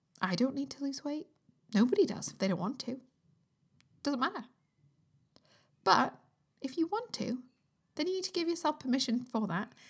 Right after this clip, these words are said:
And you don't have to beat yourself up and go down that dieting, ugh, route that is just so destructive. But in order to really opt out of the dieting world and mindset,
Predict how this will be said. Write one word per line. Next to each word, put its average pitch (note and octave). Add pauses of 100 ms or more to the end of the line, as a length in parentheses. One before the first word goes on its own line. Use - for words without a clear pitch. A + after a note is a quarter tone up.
(300)
And A#3+ (480)
you G#3+
don't G#3
have G#3+
to G3
beat F#3+
yourself F3+
up -
and F#3
go G3
down F#3
that F3
dieting, F3 (640)
ugh, G3 (600)
route F3+ (600)
that -
is F3+
just -
so F3
destructive. - (840)
But A3+
in A3+
order C#4
to A#3+
really C#4+
opt -
out G3+ (200)
of G3+
the G#3
dieting F3+
world F3
and A3
mindset, F#3+